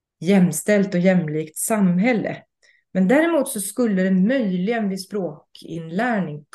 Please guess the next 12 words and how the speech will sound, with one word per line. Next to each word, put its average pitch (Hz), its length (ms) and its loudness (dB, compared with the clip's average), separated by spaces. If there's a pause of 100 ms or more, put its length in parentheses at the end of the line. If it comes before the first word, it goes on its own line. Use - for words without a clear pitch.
kunna, 151 520 -8 (720)
ehm, 147 400 -10 (840)
göra 165 240 2
att 135 100 -8
det 156 80 -2
blir 147 120 -4
lättare 185 520 -2
att 151 120 -8
förstå 160 320 -6
olika 151 480 -8
sorters - 1000 -6
svenska. 180 720 -4